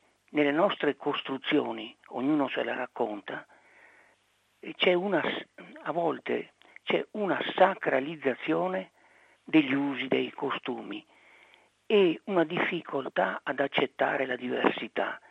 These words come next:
una esaltazione, una assolutizzazione del, del, del, del proprio particolare, eh, etnico o quant'altro.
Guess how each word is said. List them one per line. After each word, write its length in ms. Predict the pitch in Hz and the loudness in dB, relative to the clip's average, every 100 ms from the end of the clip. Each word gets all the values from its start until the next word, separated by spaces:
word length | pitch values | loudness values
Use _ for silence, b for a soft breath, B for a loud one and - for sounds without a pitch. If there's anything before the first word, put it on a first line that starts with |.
| B B B | B B B
una 320 | - 196 156 147 | -2 2 2 2
esaltazione, 880 | 143 143 151 151 139 - 170 165 | 2 2 2 2 0 0 -2 -2
una 320 | 160 185 165 - | -2 -2 -2 0
assolutizzazione 1500 | 190 185 - 151 156 175 - 156 143 123 - 156 95 95 95 B B B B B B B B | -2 -2 -2 -2 -2 -6 -8 -4 -2 0 -2 -2 -2 -6 -10 B B B B B B B B
del, 680 | - 147 175 185 185 185 185 - _ _ | -20 4 8 8 6 2 0 -10 _ _
del, 500 | 262 180 165 160 156 - - 139 - | _ -2 4 4 2 -4 -12 -14 -14
del, 640 | 156 156 151 147 143 127 120 - _ _ _ _ _ _ _ _ - B B B B B _ | 0 2 2 2 -2 -4 -10 -20 _ _ _ _ _ _ _ _ -20 B B B B B _
del 240 | - 151 | 2 4
proprio 400 | - 180 180 180 | 8 8 10 8
particolare, 1040 | - 147 - 151 - 139 120 104 - - - _ _ _ _ _ _ _ _ _ _ _ - | 8 6 4 0 4 6 6 4 0 -10 -16 _ _ _ _ _ _ _ _ _ _ _ -12
eh, 240 | 120 113 | -8 -6
etnico 1400 | - 135 - 170 160 156 - 160 156 147 135 120 135 - - | 2 2 4 2 2 2 4 6 6 4 4 0 -4 -8 -8
o 160 | 143 | -8
quant'altro. 760 | - - 131 - - - - | -4 -4 -4 -8 -10 -12 -14